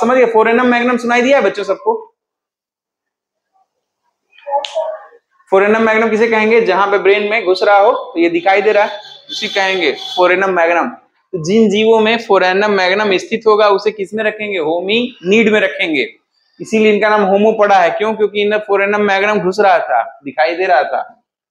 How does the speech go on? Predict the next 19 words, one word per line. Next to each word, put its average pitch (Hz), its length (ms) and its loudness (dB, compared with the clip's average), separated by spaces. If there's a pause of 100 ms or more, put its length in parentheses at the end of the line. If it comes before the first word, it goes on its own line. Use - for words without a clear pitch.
(120)
ठीक, 220 300 -2 (140)
आगे 151 200 2
चलो। 160 220 0 (4000)
और 196 260 2
देखो 226 240 2
बच्चों, 220 420 -2 (1700)
हमारे 185 400 2
हाथ 226 440 0
में 208 420 -4
एक 190 300 -2
खास 196 180 2
चीज, 185 100 -2
मैं 185 120 2
आशीर्वाद 190 440 2
नहीं 226 120 0
दे 220 100 4
रहा 202 100 2
हूं 180 60 0
जी, 147 140 -4